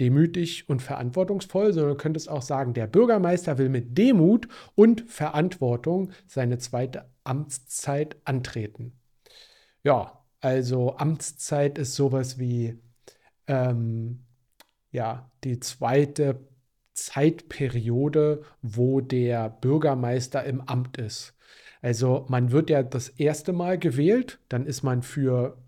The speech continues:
keine Ahnung wie lange, für acht Jahre Bürgermeister und dann wird man vielleicht wiedergewählt,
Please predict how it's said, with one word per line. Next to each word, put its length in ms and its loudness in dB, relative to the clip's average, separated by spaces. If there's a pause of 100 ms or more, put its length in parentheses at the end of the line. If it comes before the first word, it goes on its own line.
(180)
keine 240 -2
Ahnung 280 2
wie 60 2
lange, 260 2
für 280 -2
acht 260 -6
Jahre 360 0
Bürgermeister 880 0 (640)
und 340 2
dann 360 4
wird 320 2
man 160 4
vielleicht 840 2
wiedergewählt, 920 4